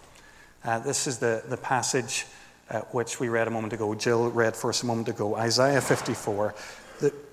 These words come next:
"For your Maker is your husband, the Lord Almighty is his name." Later on, Isaiah writes in chapter sixty-two, "As a bridegroom rejoices over his bride, so will your husband rejoice over you."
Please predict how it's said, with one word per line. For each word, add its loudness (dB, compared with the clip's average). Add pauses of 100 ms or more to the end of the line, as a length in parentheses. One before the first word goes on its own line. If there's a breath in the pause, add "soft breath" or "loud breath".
(240)
"For 4
your 8
Maker 4
is 4
your 2
husband, 2 (140)
the 2
Lord 8
Almighty 4 (360 loud breath)
is 2
his 0
name." -4 (480 loud breath)
Later 8
on, 6
Isaiah 6 (160)
writes 4
in 0
chapter 4
sixty-two, 2
"As 4
a 4
bridegroom 6
rejoices 4
over 4
his 2
bride, 2 (380 loud breath)
so 6
will 6
your 4
husband 0
rejoice 0
over 0
you." -6